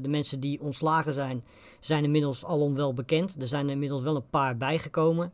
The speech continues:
Eh, de Seahawks hebben hun offensive coordinator, Brian, eh, Schottenheim, ontslagen.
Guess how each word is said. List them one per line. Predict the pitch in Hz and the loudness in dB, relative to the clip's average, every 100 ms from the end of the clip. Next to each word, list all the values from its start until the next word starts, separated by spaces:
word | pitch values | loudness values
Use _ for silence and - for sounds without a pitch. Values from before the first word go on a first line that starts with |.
| - | -10
Eh, | 135 127 127 | -8 -6 -6
de | 127 | -6
Seahawks | - 160 151 147 - | -6 0 2 2 -2
hebben | 139 131 | -4 -2
hun | 139 131 | -4 -4
offensive | 127 151 131 | -6 -6 -6
coordinator, | - 160 156 151 151 151 | -2 2 2 0 0 -2
Brian, | 135 135 131 127 | -2 -4 -4 -6
eh, | 123 | -6
Schottenheim, | - 165 170 151 143 | -2 0 2 2 -2
ontslagen. | 143 131 147 139 131 135 | -6 -4 -2 0 -2 -6